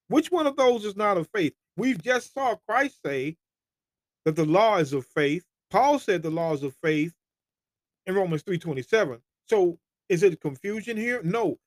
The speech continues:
the preachers have not taught you that the priesthood was also law. Watch this. Let's get First Chronicles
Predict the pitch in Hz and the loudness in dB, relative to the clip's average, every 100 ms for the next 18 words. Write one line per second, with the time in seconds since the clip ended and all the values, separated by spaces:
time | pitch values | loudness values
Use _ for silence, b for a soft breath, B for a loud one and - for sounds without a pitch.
0 | _ 170 151 - 262 294 294 202 170 175 | _ -6 -6 -4 4 4 4 -2 0 -2
1 | 143 143 190 196 _ - - 208 202 _ | -2 -2 -2 -2 _ -16 -4 -2 -2 _
2 | _ - 196 160 147 196 - - _ _ | _ -6 -4 -2 -4 -8 -10 -20 _ _
3 | _ _ _ _ _ _ _ _ - 175 | _ _ _ _ _ _ _ _ 0 2
4 | 180 _ 165 - - 269 254 - 202 175 | 2 _ -8 -6 0 2 2 0 4 4
5 | 175 175 180 - - 196 196 196 - 220 | 4 2 2 0 -4 2 4 2 0 0
6 | 220 233 _ _ 220 240 262 285 240 127 | 0 -2 _ _ -14 -4 2 4 4 2
7 | - _ - 277 - 226 147 - - - | -4 _ -8 -6 -6 -6 -8 -10 -20 -10
8 | 269 - 262 - 220 202 - 196 165 135 | -10 -8 -10 -6 -6 -6 -8 -6 -6 -8
9 | _ | _